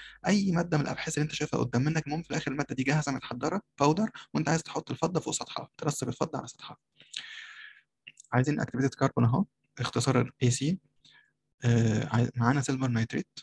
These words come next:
ومعانا صوديوم بوروهيدرايد. عايزين نحضر عينات،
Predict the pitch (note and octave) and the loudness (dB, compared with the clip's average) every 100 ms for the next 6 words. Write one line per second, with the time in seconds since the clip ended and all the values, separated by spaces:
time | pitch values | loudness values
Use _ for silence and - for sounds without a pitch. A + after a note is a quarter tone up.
0 | - - B2 D#3 E3 B2+ A#2+ A#2 A2 - | -12 -2 2 2 2 0 0 0 -2 -6
1 | A#2 - - _ _ - - - _ - | -10 -10 -20 _ _ -20 -20 -20 _ -4
2 | B2 C3 B2+ G#3+ F#3+ - F3 F3+ F#3+ - | 0 0 2 2 0 0 -2 0 -2 -2
3 | - _ _ _ _ _ _ _ _ B2+ | -12 _ _ _ _ _ _ _ _ -4
4 | A#2+ A#2 B2+ F3+ | -2 0 0 0